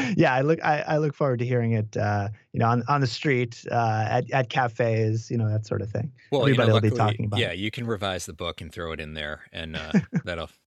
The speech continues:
Speaker 2: that'll, it, so e-, everyone's heard it here first. You're guaranteeing that you will do that. No pressure.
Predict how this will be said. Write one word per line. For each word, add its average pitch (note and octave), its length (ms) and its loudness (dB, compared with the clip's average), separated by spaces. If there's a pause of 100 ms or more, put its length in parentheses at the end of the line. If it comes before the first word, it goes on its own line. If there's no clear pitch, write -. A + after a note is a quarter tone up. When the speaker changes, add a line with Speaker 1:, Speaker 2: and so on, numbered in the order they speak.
Speaker 2:
that'll, F2 340 -8
it, A#2+ 260 -16
so A2 320 -10
e-, B2+ 220 -10
everyone's A2 380 -4
heard G#2 160 -2
it F#2 60 -6
here F#2 140 -2
first. - 360 -10
You're F2 80 -8
guaranteeing E2 520 -8
that F2+ 120 -12
you E2 100 -14
will D#2+ 60 -16
do D#2+ 180 -14
that. E2+ 240 -16
No G#2+ 120 -8
pressure. - 360 -14